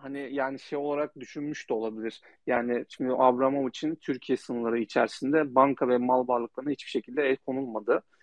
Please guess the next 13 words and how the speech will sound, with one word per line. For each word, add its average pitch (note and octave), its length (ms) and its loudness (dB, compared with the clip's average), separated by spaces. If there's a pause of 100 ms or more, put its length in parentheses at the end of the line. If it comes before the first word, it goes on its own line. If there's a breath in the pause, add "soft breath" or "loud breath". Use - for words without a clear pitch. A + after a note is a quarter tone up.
(240)
E, A2+ 80 0 (960)
o C3 220 4
yüzden, C3+ 480 4 (300)
e, A#2 220 0
Türkiye'ye C3 560 0
gelişinde B2 800 -6
buradan A#2+ 420 -4 (300)
bir A2+ 260 -4
Türk - 320 -14
bir B2+ 60 2
yatırımcıya A#2 540 -2
verirse A#2+ 400 -2
kulübü, B2 420 -6